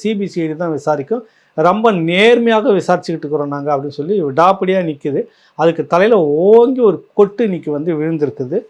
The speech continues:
உண்மையிலேயே வரவேற்கக்கூடிய ஒரு விஷயமாக பார்க்கப்படுது. நீதியரசர்கள் கிருஷ்ணகுமார், நீதியரசர் பாலாஜி அவர்களுடைய அந்த அமர்வுல இன்னைக்கு இந்த வழக்கு தீர்ப்பு, நேத்துலேருந்து பரபரப்பா இதுதான் பேசிட்டு இருக்காங்க.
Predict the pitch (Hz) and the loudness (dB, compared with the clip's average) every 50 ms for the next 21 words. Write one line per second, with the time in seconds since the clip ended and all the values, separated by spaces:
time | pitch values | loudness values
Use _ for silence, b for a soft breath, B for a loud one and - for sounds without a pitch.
0 | _ 156 156 165 175 180 180 180 175 160 139 131 143 151 185 196 196 185 - - | _ -8 -8 -6 -4 -2 0 2 2 2 2 2 2 2 2 2 0 -2 -2 -6
1 | 165 - 170 165 170 170 156 139 135 131 - 156 151 151 151 143 139 139 139 - | -8 -6 -6 -6 -4 -4 -4 -4 -6 -6 -6 -6 -6 -4 -4 -6 -6 -8 -6 -4
2 | 139 139 135 - 135 - 135 120 123 147 202 277 - b b b b b b b | -4 -4 -4 -8 -10 -10 -10 -8 -4 -2 -2 -2 -2 b b b b b b b
3 | b b b b b b 175 185 247 277 277 269 254 214 196 - 208 196 180 165 | b b b b b b 0 2 4 4 4 6 6 4 4 4 4 2 4 4
4 | 170 160 147 139 - 185 - - 233 233 220 220 190 180 180 175 160 147 147 160 | 2 0 0 -2 -4 -6 -4 -2 -4 -4 -2 -2 -2 0 2 2 0 0 -4 -4
5 | 160 160 156 139 - - 151 139 127 123 117 113 117 120 131 147 160 175 180 170 | -2 -2 -4 -4 -4 -4 -4 -4 -4 -6 -10 -14 -18 -4 2 2 4 4 4 2
6 | 160 151 151 147 139 131 127 131 123 127 131 123 123 123 117 113 _ _ 156 160 | 2 0 -2 -4 -4 -4 -8 -10 -10 -10 -10 -12 -12 -14 -16 -18 _ _ 0 2
7 | 180 190 180 175 175 175 160 151 139 - 139 135 127 131 131 139 156 180 175 175 | 2 2 2 4 2 2 0 0 -4 -6 -8 -8 -8 -4 -2 0 0 0 0 0
8 | 170 151 139 - - - 180 190 185 - _ - - _ _ _ _ _ _ _ | -2 -2 -2 -4 -2 0 0 0 0 -4 _ -20 -20 _ _ _ _ _ _ _
9 | _ _ _ _ _ _ _ _ _ _ _ - 151 170 180 180 180 170 170 175 | _ _ _ _ _ _ _ _ _ _ _ -2 0 0 0 0 0 -2 0 -2
10 | 175 - - 156 156 160 160 156 151 - 180 170 156 151 170 170 143 - 160 160 | -2 -2 0 0 2 2 0 0 -2 -2 -2 0 0 2 0 0 0 -2 -4 -4
11 | 156 160 - - 139 139 143 135 131 | -4 -8 -10 -10 -6 -4 -4 -4 -4